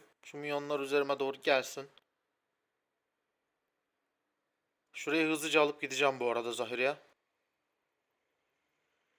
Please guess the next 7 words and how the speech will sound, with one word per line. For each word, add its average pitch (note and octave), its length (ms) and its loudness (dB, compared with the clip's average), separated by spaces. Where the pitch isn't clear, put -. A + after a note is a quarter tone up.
Hala C3+ 320 4
kulenin C#3 320 -2
altında C3 400 0
bekliyor A#2+ 360 0
çünkü. D3 420 -6
Gragas B2 400 2
geldi. A#2+ 420 -2